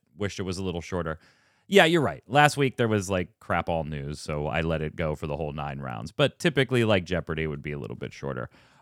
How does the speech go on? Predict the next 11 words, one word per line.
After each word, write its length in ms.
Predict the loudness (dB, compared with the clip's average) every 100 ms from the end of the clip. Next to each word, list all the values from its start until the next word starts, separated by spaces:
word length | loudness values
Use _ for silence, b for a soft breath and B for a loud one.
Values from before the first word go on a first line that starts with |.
| b
Uh, 240 | 4 6 8
logistics, 680 | 6 4 6 4 4 0 2
I'd 220 | 2 2
love 280 | 2 -2 2
to 80 | 4
have 400 | 4 4 0 -10 _
players 460 | 0 4 6 4 2
on 320 | 0 2 2
the 80 | 0
show, 440 | 0 -2 -2 -8 _ -6
actually. 560 | -2 -2 -4 -6 -6